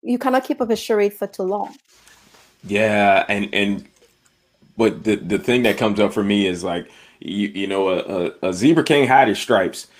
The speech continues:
Speaker 2: Um, a-, and it's one of those things, like, you gotta be who you are. And I, and I love that as a, a, as a definition for authenticity is that, you know,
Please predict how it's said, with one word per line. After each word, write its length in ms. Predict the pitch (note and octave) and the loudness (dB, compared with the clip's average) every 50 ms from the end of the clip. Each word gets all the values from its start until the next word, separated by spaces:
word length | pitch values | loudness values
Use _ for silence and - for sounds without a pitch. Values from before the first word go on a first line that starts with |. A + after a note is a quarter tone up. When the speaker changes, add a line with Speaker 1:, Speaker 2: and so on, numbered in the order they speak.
| - - - - - | -20 -20 -16 -4 0
Speaker 2:
Um, 560 | G#2+ A2 A2+ A2 G#2+ G#2 G2+ G2+ G2+ G2+ G2+ - | 4 6 6 8 6 6 4 2 -2 -6 -2 0
a-, 360 | A#2 A#2 G#2+ C#2+ E2+ A2 A2 | 0 2 2 0 0 0 0
and 300 | G#2+ G#2+ G#2 G#2 G#2 - - | 0 -2 -4 -6 -8 -10 -6
it's 260 | - A2 - - - | -6 -6 -4 -4 -4
one 140 | B2 B2+ C#3+ | -2 0 2
of 80 | C#3 | 2
those 220 | B2+ A#2+ A#2 G#2+ - | 2 2 0 -2 -2
things, 220 | B2+ A#2 A2+ G#2+ G2 | -4 -4 -4 -4 -6
like, 120 | F#2+ - | -8 -10
you 60 | A2 G#2 | -6 -6
gotta 240 | C#3+ C3+ C#3 B2 | -2 0 0 0
be 160 | G#2 A2 A2+ G#2+ | 0 -2 -6 -6
who 240 | G#2 A2+ G#2+ G2+ | -6 -6 -8 -8
you 200 | F#2+ F#2+ F#2 G2 | -8 -6 -2 2
are. 320 | G2+ G#2+ G#2+ G#2 G2+ F#2+ F#2 | 4 4 4 4 4 2 0
And 120 | F#2+ G2 | -2 -4
I, 60 | F#2+ | -6
and 160 | D#2+ D2 G2+ G#2 | -6 -2 0 2
I 60 | G#2 | 4
love 280 | A2 B2 B2+ C3 B2+ B2+ | 4 4 4 4 4 4
that 180 | A2+ G#2+ G2 - | 2 2 4 2
as 320 | G2 G2+ G2 F#2 F2+ F#2 | 2 2 2 2 0 -4
a, 220 | F#2+ F#2+ F#2 F#2 - G2 | -6 -4 -4 -4 -4 -4
a, 120 | F#2+ F2 - - - | -6 -6 -6 -4 -4
as 140 | G#2 G2+ | -4 -2
a 60 | G#2 F2 | -4 -2
definition 640 | E2 G#2+ G2+ - G2+ F#2+ G#2 B2+ B2+ - G#2 F#2 | -2 -2 -4 -2 -6 -4 -4 -4 -2 -4 -6 -6
for 280 | - - G2 F#2 F#2 D2 | -6 -6 -4 -2 0 0
authenticity 840 | F2 F#2 - - F2+ F2 - - - - - - F2+ F2+ E2+ - _ _ _ _ _ _ _ - | 0 -2 -2 -6 -10 -10 -2 -2 -2 -2 -2 -4 -4 -6 -6 -8 _ _ _ _ _ _ _ -2
is 180 | A2+ A2+ G#2+ F#2 | 0 0 0 2
that, 340 | A2 G#2 G2+ G2 F2+ - - - _ _ _ _ _ - | 4 6 6 6 4 2 -4 -16 _ _ _ _ _ -8
you 120 | A#2 A#2+ | -2 0
know, 180 | A#2 G#2+ G#2 | 2 0 0